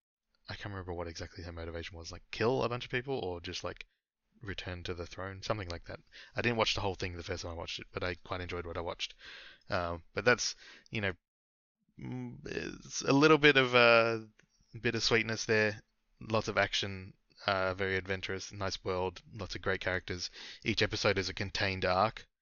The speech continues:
basically. So, like, the, the main plot is that they're going around collecting all these swords, essentially, and each episode focuses on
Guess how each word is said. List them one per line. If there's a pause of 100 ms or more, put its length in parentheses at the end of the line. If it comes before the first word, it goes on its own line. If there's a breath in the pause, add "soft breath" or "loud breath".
(420)
basically.
So,
like, (140)
the,
the
main
plot
is
that
they're
going
around
collecting
all
these
swords,
essentially,
and
each
episode (300 loud breath)
focuses
on